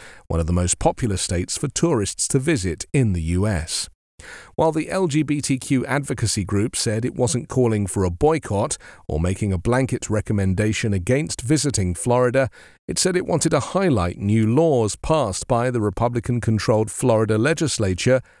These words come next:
that they said are hostile to the L G B T Q community, restrict abortion access, and allow Floridians to carry concealed weapons without a permit.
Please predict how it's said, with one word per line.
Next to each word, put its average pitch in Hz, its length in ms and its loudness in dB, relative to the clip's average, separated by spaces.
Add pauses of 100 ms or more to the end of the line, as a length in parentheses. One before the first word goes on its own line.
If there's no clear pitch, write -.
that 156 200 -4
they 175 160 2
said 135 240 2
are 120 160 4
hostile 90 680 0
to 143 280 2
the 104 180 0
L 107 160 0
G 110 220 0
B 107 160 -2
T 123 220 -2
Q 101 280 0
community, 131 720 0 (360)
restrict - 540 0
abortion 143 520 2
access, - 600 -4 (300)
and 80 120 -2
allow 95 260 2
Floridians 113 840 2 (220)
to 156 100 0
carry 131 380 2
concealed 135 640 0
weapons 107 640 0 (260)
without 160 460 2
a 165 60 -2
permit. 107 720 -2